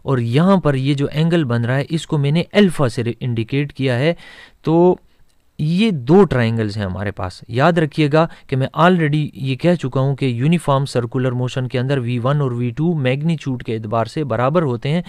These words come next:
यानी इन दोनों की वैल्यू सेम होती है। तो ये भी देखें, यहाँ पर भी ये बात लागू होती है कि वी वन और वी टू मैग्नीट्यूड के एतबार से बराबर हैं, तो इसका मतलब है कि इस ट्रायंगल के अंदर ये दोनों साइडें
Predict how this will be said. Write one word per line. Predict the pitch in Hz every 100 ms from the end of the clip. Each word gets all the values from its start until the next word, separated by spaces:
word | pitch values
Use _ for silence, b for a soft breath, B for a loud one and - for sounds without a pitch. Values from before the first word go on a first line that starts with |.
| B B -
यानी | 127 147
इन | 165 170 165
दोनों | 139 156
की | 151 151
वैल्यू | 117 131 147 196 196
सेम | - 170 139
होती | 104 107
है। | 98 B B -
तो | 135
ये | 123 143 190
भी | 170
देखें, | 139 143 220 220 B B -
यहाँ | 113 151 196
पर | 156
भी | 139 131 131
ये |
बात | 113 120 170 113
लागू | 110 113 120 123
होती | 113 - 120
है | 156 214 - _ _ _ _ _ _ _ _ B B B -
कि | 147
वी | 117 131 190
वन | 160 127 151 196 202 -
और | 147 131
वी | 113 127 127
टू | 139 190 214
मैग्नीट्यूड | 113 120 139 180 - 139 131
के | 123
एतबार | 110 107 107
से | - 113
बराबर | 107 123 160 165
हैं, | 165
तो | 147
इसका | 147 135
मतलब | 127 131 139
है | 185
कि | -
इस | 123 185 185 -
ट्रायंगल | 117 113 110 123 139 180 B B B - _ - - -
के | 131
अंदर | 120 127 175
ये | 135 110 156 180
दोनों | 127 127 139
साइडें | 139 107 101 113 175 262